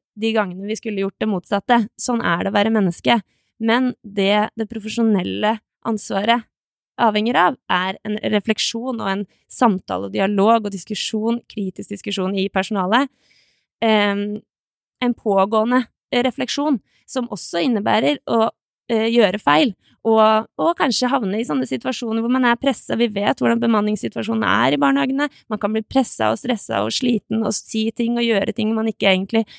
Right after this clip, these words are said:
ønsker at man hadde gjort. Men jeg er jo også veldig lite redd for å gå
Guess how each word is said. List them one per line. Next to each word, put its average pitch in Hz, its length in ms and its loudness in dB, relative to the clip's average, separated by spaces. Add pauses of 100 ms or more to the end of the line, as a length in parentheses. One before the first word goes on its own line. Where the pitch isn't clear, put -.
(160)
ønsker 214 300 2
at 190 80 -2
man 214 160 0
hadde 233 160 -2
gjort. 302 320 0 (340)
Men 247 140 0
jeg 240 320 2 (240)
er 233 180 2
jo 247 80 0
også 277 340 -2
veldig 214 300 2
lite 208 300 -4
redd 175 200 -2
for 233 220 2 (300)
å 214 100 4
gå 185 120 -10